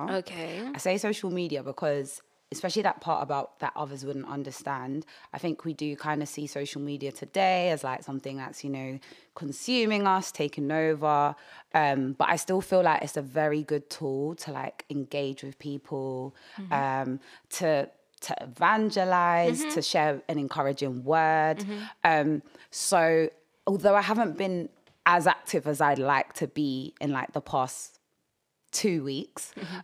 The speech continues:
Speaker 2: um, I feel like, yeah, some people might think, like, why does, why does Sian love social media so much? Like,
Speaker 1: Yeah.
Speaker 2: why is that something that she really pushes for? But I just feel like it's literally a way to just connect with people anywhere in the world.
Speaker 1: Definitely,
Speaker 2: Um,
Speaker 1: definitely.
Speaker 2: and, and use that platform to do something good.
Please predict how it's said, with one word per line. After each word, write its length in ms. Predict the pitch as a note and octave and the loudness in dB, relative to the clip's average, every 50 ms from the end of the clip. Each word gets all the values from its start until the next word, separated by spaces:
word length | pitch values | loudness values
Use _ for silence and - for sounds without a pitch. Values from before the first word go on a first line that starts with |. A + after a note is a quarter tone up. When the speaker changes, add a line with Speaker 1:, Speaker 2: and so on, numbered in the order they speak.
| _ - | _ 6
Speaker 2:
um, 380 | F#3+ F3 D#3 D3+ C#3+ D3+ C#3+ - - - | 8 8 8 6 4 2 0 0 2 4
I 100 | C#3+ D3 | 4 4
feel 240 | - - F3+ D#3+ D#3 | 4 4 4 4 6
like, 380 | D#3 D3+ C#3+ C3 - - - _ _ _ _ _ _ _ _ - | 6 4 4 2 0 -4 -10 _ _ _ _ _ _ _ _ -2
yeah, 220 | D#3 F#3+ F#3 D3+ | 2 4 4 4
some 180 | C#3 - G3 G3 | 4 2 2 2
people 200 | A3+ A3 F#3 G#3 | 2 2 2 2
might 160 | F3+ F3 - | 2 2 2
think, 200 | - F3 E3 - | 0 -2 0 0
like, 240 | D3+ C#3+ C#3 C3+ B2+ | -2 -4 -4 -2 0
why 160 | D3+ D3 C#3 | 2 2 2
does, 280 | - D3+ - - - - - | 0 -2 -8 -10 -14 -16 -10
why 180 | - D3 D3 D#3 | -6 -4 -4 -2
does 140 | D3+ C#3+ - | -4 -6 -6
Sian 240 | - D3 C#3+ C#3 | -4 -4 -4 -4
love 120 | C#3 C3+ - | -4 -6 -6
social 320 | - C#3+ C#3 C#3 - - C3+ | -6 -6 -6 -6 -6 -6 -6
media 220 | C#3+ C#3 C3 C#3 | -6 -6 -6 -8
so 180 | - - B2+ C3 | -8 -6 -6 -4
much? 280 | C3+ C#3+ C#3+ - - | -4 -4 -6 -8 -8
Like, 140 | - B2+ B2+ | -10 -10 -6
Speaker 1:
Yeah. 80 | G#3 - | -4 -2
Speaker 2:
why 140 | D3+ D3 | 0 0
is 60 | C#3+ C#3 | 0 0
that 120 | D#3+ - | -2 -6
something 300 | - - C#3+ C#3+ - C#3+ | -6 -8 -8 -8 -8 -8
that 160 | D3 C#3 - - | -10 -10 -10 -10
she 100 | - C#3+ | -8 -8
really 160 | D3 C#3 C#3+ | -6 -6 -6
pushes 260 | - E3+ D3+ D3+ C3 | -8 -6 -8 -8 -8
for? 200 | - C3+ C3 B2 | -8 -8 -8 -6
But 160 | - C#3 - - - - - - - - | -6 -8 -8 -10 -18 -20 -20 -20 -10 -4
I 80 | D#3 D#3 | -4 -2
just 180 | C#3+ C3+ - | -2 -4 -8
feel 140 | - D#3+ D#3+ | -4 -2 0
like 240 | D#3 C#3 C3+ - - - | 0 0 -2 -4 -6 -4
it's 220 | E3 D#3+ - - E3 | -6 -4 -4 -4 -4
literally 320 | D#3+ D#3 - - D#3 D#3 | -4 -4 -4 -4 -4 -4
a 80 | D3+ C#3+ | -2 0
way 400 | C#3 D#3 D3 C#3+ C#3 C3+ C3+ D3 - | 0 0 0 0 -2 -4 -6 -8 -12
to 100 | - D#3 | -12 -12
just 180 | C#3+ C#3 - - | -10 -10 -12 -12
connect 380 | - - D3+ D#3 D3 - - - | -8 -4 -4 -4 -4 -4 -10 -14
with 80 | C#3 | -14
people 380 | - - D#3 D#3 - D3 A#2 - - | -8 -6 -6 -6 -6 -8 -10 -4 -4
anywhere 360 | D#3+ C#3+ C#3+ C#3+ C3+ C3 C3 B2+ | -2 -2 -2 -2 -4 -6 -6 -4
in 80 | C3 C3 | -4 -2
the 80 | C3+ C3 | -2 0
world. 320 | C#3 C3+ C3 C3 C3 C#3+ | 0 0 0 -2 -2 -4
Speaker 1:
Definitely, 160 | E3 E3 E3 | -8 -10 -12
Speaker 2:
Um, 340 | F3 F#3+ - - - - E3 C#3+ C#3+ C#3 C3+ C#3 C3+ | -12 -14 -16 -14 -10 -4 0 2 2 2 2 2 0
Speaker 1:
definitely. 160 | C3+ - - - | 0 -2 0 0
Speaker 2:
and, 320 | D#3 C#3 C#3 C3+ C3+ C3 C3+ _ _ _ _ _ _ - - | 2 2 2 0 -2 -4 -6 _ _ _ _ _ _ -2 0
and 320 | D3+ D#3 D#3 D3 C#3+ C3 | 2 2 2 2 0 -2
use 340 | C#3+ D3 D3+ E3 E3 D#3+ C#3 | -4 -4 -2 -2 -2 -2 0
that 200 | C#3 D3 - - | -2 -2 -2 -2
platform 480 | - - E3 - - - - C#3 C3+ C3+ | -2 0 0 0 0 -4 -6 -4 -4 -4
to 100 | - D#3+ | -4 -6
do 180 | - - D3+ D3+ | -2 -2 -2 -2
something 480 | - - C3+ C#3 C#3 - B2+ - - - | -2 -2 -4 -4 -4 -6 -10 -10 -6 -4
good. 300 | - C3+ C3 - - | -2 -2 -2 -4 -10